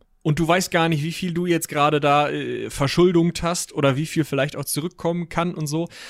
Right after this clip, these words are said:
Also du weißt, du hast dieses Soll und Haben nicht. Also das, was ausgegeben wurde und das, was du wieder reinbekommst, das hast du nicht. Und dadurch weißt du einfach erst am Ende von so einer Kaufmannsunternehmung. Also erst,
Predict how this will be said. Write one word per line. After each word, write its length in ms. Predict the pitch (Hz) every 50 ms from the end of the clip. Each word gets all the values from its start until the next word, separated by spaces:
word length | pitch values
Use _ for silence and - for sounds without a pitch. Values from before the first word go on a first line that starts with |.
| - - - -
Also 180 | 139 135 143
du 300 | 151 143 - 143 147 147 -
weißt, 440 | 131 123 143 151 190 185 - - -
du 100 | 147 127
hast 280 | 165 190 - - -
dieses 320 | - 151 135 147 139 - -
Soll 240 | 143 143 160 175 175
und 240 | - 151 139 -
Haben 380 | - 156 160 160 147 120 107 98
nicht. 300 | 95 92 92 - - - _ -
Also 140 | 127 123
das, 240 | 123 139 139 147 -
was 240 | - 135 - - _
ausgegeben 600 | 131 156 196 - - 175 151 175 180 175 175 156
wurde 220 | 160 170 180 170
und 120 | 165 151 139
das, 160 | 147 143 -
was 140 | 147 143 -
du 180 | - 139 135 131 - - - - _ _
wieder 220 | 135 131 135 123
reinbekommst, 580 | 127 147 175 160 131 123 - 127 123 127 - -
das 120 | - -
hast 260 | - 151 - - -
du 60 | - 190
nicht. 340 | 190 202 240 233 - - _ - - - - _ _
Und 120 | 147 135
dadurch 360 | 143 143 160 180 170 - - _ _ _ -
weißt 460 | 135 120 110 131 123 165 202 - -
du 80 | - -
einfach 360 | - 147 160 151 - 143 131
erst 420 | - 160 160 180 - - - - -
am 220 | 131 117 120 127 - _
Ende 440 | - 165 196 214 233 240 226 226 214
von 240 | - - 202 190
so 80 | 180 175
einer 140 | 185 185 170
Kaufmannsunternehmung. 1300 | - - 185 202 196 - - 113 107 107 - - 127 113 - - 104 98 98 98 95 92 90 87 87 -
Also 220 | - 107 113 123
erst, 340 | - 127 143 170 202 - -